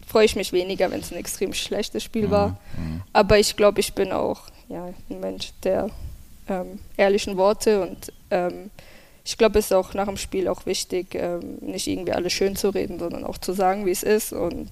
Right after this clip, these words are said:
Speaker 1: deswegen, ähm, freue ich mich eigentlich immer zum Interview gehen zu dürfen und, ähm,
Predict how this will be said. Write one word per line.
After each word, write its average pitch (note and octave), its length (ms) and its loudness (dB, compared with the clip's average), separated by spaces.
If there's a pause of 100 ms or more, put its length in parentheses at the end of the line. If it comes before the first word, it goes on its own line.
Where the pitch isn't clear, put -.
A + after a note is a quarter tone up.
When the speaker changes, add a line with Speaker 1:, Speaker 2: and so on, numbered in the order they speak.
(160)
Speaker 1:
deswegen, F#3+ 480 0
ähm, F3+ 400 -6 (260)
freue F#3+ 160 4
ich G3+ 160 0
mich G3 180 -2
eigentlich F#3+ 420 0
immer F#3+ 180 -2
zum G3 180 -4
Interview G3+ 460 2 (100)
gehen G3+ 200 0
zu G3+ 120 -2
dürfen G3+ 400 0 (680)
und, F3+ 640 2
ähm, F3+ 360 -2